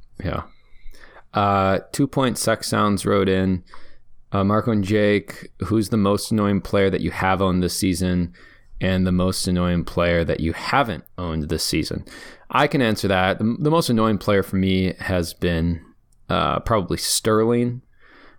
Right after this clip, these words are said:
um, just because statistically he was really, really strong, but wasn't necessarily producing returns to coincide with those statistics, and that just drove me really crazy. Uh, the most annoying player to not have owned is a really easy one, it's, and it's Vardy,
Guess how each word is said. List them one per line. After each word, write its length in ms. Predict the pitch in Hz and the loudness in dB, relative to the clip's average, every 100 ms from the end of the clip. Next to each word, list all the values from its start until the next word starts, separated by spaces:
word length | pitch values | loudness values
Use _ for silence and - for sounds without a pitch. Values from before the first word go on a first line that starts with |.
| - | -12
um, 320 | - 92 87 | -2 0 2
just 160 | 90 104 | 2 0
because 240 | - 107 | 0 -2
statistically 680 | - 90 - 95 - - 120 | -2 -2 0 0 0 0 2
he 100 | 104 | 2
was 200 | 95 87 | 2 0
really, 300 | 98 98 95 | 0 2 2
really 240 | 92 92 90 | 2 2 0
strong, 560 | - - 87 87 101 | -2 -2 2 2 4
but 160 | 92 - | 2 2
wasn't 480 | 90 87 87 - - | 0 0 -2 -2 -4
necessarily 480 | 92 - 101 90 85 | -4 -2 0 0 0
producing 420 | - 85 90 80 | 0 -2 0 -2
returns 560 | 78 - 82 82 87 - | -4 -2 -2 0 -2 -4
to 80 | - | -4
coincide 720 | 95 78 - 82 82 87 92 - - - - | -2 -2 -2 0 2 0 -2 -10 -20 -20 -8
with 160 | 110 95 | -4 -2
those 220 | 95 90 | 0 0
statistics, 640 | - 90 92 - 127 123 95 | -2 -2 -2 0 0 0 -2
and 100 | 87 | 0
that 140 | 85 | 0
just 240 | 90 87 | -2 -4
drove 260 | - 85 78 | -2 -2 0
me 100 | 85 | 0
really 280 | 80 78 76 | 0 0 -2
crazy. 560 | - 95 107 135 139 - - - - | 0 0 2 2 0 -4 -18 -20 -4
Uh, 160 | 101 | 0
the 60 | 95 | 2
most 340 | 113 123 - | 2 0 0
annoying 300 | 110 123 131 | 0 2 0
player 280 | 104 117 110 | 0 2 2
to 100 | 98 | 2
not 200 | 98 151 | 2 2
have 80 | 143 | 2
owned 160 | 110 107 | 2 2
is 120 | 98 | 2
a 80 | 95 | 2
really 240 | 117 107 | 2 2
easy 220 | - 87 92 | 0 0 0
one, 160 | 87 | 0
it's, 160 | 82 - | 0 -2
and 160 | 92 | -2
it's 140 | 90 - | -2 0
Vardy, 500 | 87 92 90 90 | 2 2 2 0